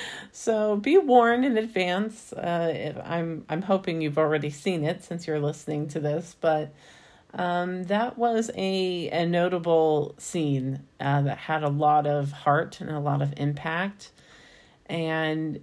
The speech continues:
it really speaks to how we need to support our wildlife to help, um, these endangered species and, and help stop the, the poaching of whales and our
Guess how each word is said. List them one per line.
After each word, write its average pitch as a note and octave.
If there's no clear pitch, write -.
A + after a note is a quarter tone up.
it D#3
really F#3
speaks E3+
to D#3+
how E3
we E3
need D#3
to D3+
support F3+
our D#3+
wildlife D3
to D#3
help, D3
um, C#3+
these D3
endangered C#3+
species G3+
and, C#3+
and D3
help D3
stop C3+
the, C#3+
the C#3+
poaching C#3
of C3+
whales C3+
and C#3+
our C3+